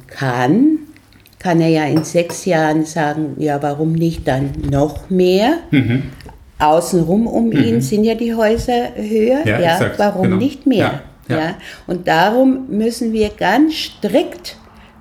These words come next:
Speaker 1: bei unserer Aussage, die wir anfangs getätigt haben, auch bleiben. Das ist also ein Muss,
Speaker 2: Mhm.
Speaker 1: anders geht es nicht.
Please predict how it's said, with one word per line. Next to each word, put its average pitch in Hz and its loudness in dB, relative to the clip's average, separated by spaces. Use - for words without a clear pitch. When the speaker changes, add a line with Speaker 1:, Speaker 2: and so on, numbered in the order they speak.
Speaker 1:
bei 190 4
unserer 226 0
Aussage, 208 0
die 185 -6
wir 185 -2
anfangs 247 -2
getätigt 202 -8
haben, 180 -4
auch 160 -8
bleiben. 135 -4
Das 160 -10
ist 160 -8
also 165 -6
ein 160 -4
Muss, 170 0
Speaker 2:
Mhm. 113 2
Speaker 1:
anders 170 0
geht 135 -4
es 135 -8
nicht. 135 -8